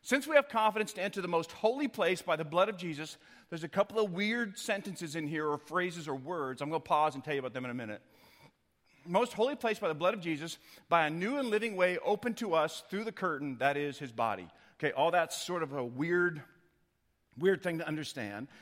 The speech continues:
But this is really <clears throat> the yes part of the question that we just referred to.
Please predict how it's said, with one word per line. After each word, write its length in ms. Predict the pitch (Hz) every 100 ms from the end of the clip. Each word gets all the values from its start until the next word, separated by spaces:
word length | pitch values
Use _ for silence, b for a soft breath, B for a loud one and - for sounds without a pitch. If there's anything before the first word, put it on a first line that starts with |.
| B B
But 180 | 190 175
this 160 | 277
is 120 | 302
really 280 | 220 220 196
<clears throat> 340 | 165 226 - 196
the 80 |
yes 320 | 165 175 226 -
part 280 | - 190
of 40 | 175
the 60 |
question 540 | 147 160 139 - 143 123 B B B
that 120 | 165
we 60 | 156
just 200 | 190 -
referred 360 | 160 151 131
to. 180 | - 71